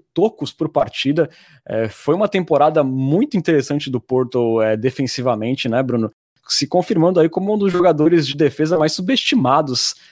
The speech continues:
da N B A. É, Leopão certamente ficou feliz com essa frase que eu acabei de fazer. <laughs>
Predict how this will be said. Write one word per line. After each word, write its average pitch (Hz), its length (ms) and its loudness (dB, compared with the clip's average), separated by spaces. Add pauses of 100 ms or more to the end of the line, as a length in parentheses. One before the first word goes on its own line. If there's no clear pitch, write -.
(100)
da 123 140 0
N 127 120 2
B 117 240 0
A. - 360 -4 (420)
É, 104 140 -4
Leopão 139 400 0
certamente 147 320 0
ficou 151 180 -4
feliz 143 400 -2
com 139 80 -6
essa 123 180 -4
frase 123 240 -2
que 127 60 -4
eu 117 40 -6
acabei 123 200 -2
de - 80 -6
fazer. 113 320 -2
<laughs> - 440 -12